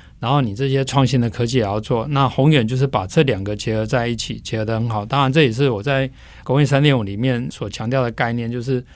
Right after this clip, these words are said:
不要说想要一步到位就要到工业四点零。但是真正落实，我觉得还是要叶总，因为他亲力亲为，然后又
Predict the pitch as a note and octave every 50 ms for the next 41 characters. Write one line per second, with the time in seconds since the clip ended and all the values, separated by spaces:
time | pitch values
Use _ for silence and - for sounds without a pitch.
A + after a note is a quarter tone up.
0 | - - - - C3 C3+ C#3 C3+ C3 C#3 C3+ B2+ - - G#2+ A#2+ C#3+ C3+ A#2+ A2+
1 | C3 C3 B2 C#3+ C3 C3 C3 B2+ B2 C3 C3 B2+ B2 A#2+ B2+ B2 B2+ A#2+ C3 B2+
2 | C3 B2+ B2 A2+ - - C3 A2+ A2 G2+ G#2 G#2+ G#2+ B2 C3 - - - - -
3 | D3+ D3 D#3 E3+ D#3+ D3+ D3+ - - - - - - F3 F3 F3 E3+ E3 F3 D#3+
4 | C#3 - - B2 A2+ A2 G#2+ A#2+ B2+ B2 A#2 A#2+ B2+ C3 C#3+ C#3 C3+ C3+ C3 B2+
5 | C3+ - - - A#3+ D#3+ D3+ B2 B2+ G#2 G2+ G#2+ A#2 B2 C3+ C3 B2 - - B2+
6 | B2 B2 B2+ - - - - - - - - - - - D3+ D3+ D#3+ D3 C3+ C#3
7 | - C#3 C#3+ C#3 B2 A2 G#2 G#2 G#2 G2+ A2 B2+ B2+ B2 A#2 A2 - - - -
8 | - - D3 C3 B2 C3